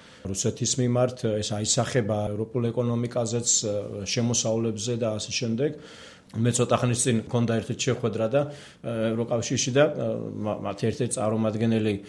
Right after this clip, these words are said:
ჩიოდა იმაზე, რომ იტალიელებმა მთელი თხილის ბიზნესი დაუკარგეთ რუსეთზეო და უკრაინის წარმომადგენელმა უთხა, რომ ჩვენო ხალხს კარგავთო.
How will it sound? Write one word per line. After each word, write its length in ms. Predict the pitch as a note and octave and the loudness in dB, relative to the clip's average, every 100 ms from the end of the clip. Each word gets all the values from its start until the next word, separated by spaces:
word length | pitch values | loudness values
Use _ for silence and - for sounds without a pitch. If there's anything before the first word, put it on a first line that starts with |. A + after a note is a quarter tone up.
| - - | -18 -8
ჩიოდა 400 | - B2+ A#2 A#2 | -2 2 4 4
იმაზე, 340 | A2+ A#2 A2 | 4 4 4
რომ 160 | B2 C3 | 6 6
იტალიელებმა 640 | A#2 A#2 A2+ A2+ A2+ A2+ A#2+ | 4 2 2 2 2 2 0
მთელი 460 | B2+ B2+ A2+ A#2 A#2 A2 - | 0 0 0 0 0 0 -4
თხილის 380 | - B2 A#2 G#2+ - | -4 -2 0 -2 -2
ბიზნესი 460 | G#2+ G#2+ A2+ C3 | -2 2 2 2
დაუკარგეთ 520 | C3+ A2 A2+ A2 C3+ C3+ | 4 2 2 2 2 2
რუსეთზეო 500 | A#2 B2+ G2 F#2+ F2 | 0 2 0 -2 -4
და 140 | G2 - - - | -8 -14 -20 -12
უკრაინის 460 | A2 A#2+ A#2+ A#2+ | -6 0 2 2
წარმომადგენელმა 680 | C3+ A#2+ A#2+ A2+ A#2+ A#2+ A#2+ | 2 2 2 2 2 2 2
უთხა, 200 | A2+ - | 2 2
რომ 120 | B2 - | 2 0
ჩვენო 340 | - B2 B2 | 2 4 4
ხალხს 280 | B2 A2+ - | 4 2 2
კარგავთო. 520 | C3+ A#2 G2+ F2 | 2 2 -2 -4